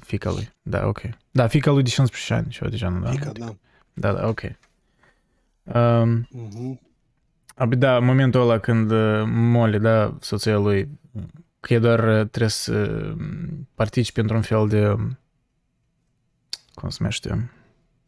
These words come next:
Speaker 1: La o piesă, da, de câte înțeleg. Și avea o carte.
Speaker 2: Da.
Speaker 1: Da.
Speaker 2: Da, da, da.
Speaker 1: Avea o
Speaker 2: Era,
Speaker 1: carte și îl întrebase
Speaker 2: era muzician
Speaker 1: de
Speaker 2: și a participat.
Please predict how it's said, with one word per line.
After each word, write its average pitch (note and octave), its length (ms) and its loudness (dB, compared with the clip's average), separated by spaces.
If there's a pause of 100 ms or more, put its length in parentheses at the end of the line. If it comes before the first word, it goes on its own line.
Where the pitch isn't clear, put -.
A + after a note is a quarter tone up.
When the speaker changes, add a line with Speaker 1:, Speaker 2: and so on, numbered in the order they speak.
(1160)
Speaker 1:
La C3+ 180 0
o D3 60 4
piesă, D#3+ 420 2
da, A#2 180 2
de C3+ 100 0
câte - 180 -6
înțeleg. G#2+ 520 0 (800)
Și - 140 -2
avea B2 200 4
o A2+ 60 2
carte. A2+ 760 -2 (280)
Speaker 2:
Da. C3+ 460 -4 (600)
Speaker 1:
Da. G#2 320 -4 (1040)
Speaker 2:
Da, C3+ 220 -2
da, B2+ 120 -4
da. A2 200 -8 (360)
Speaker 1:
Avea B2+ 140 4
o - 40 4
Speaker 2:
Era, - 20 0
Speaker 1:
carte C#3 340 2
și - 140 0
îl C3 200 4
întrebase B2+ 520 4
Speaker 2:
era A#2 40 2
muzician A2+ 280 4
Speaker 1:
de A2 80 4
Speaker 2:
și A2+ 80 2
a A#2 60 -2
participat. A2+ 420 -10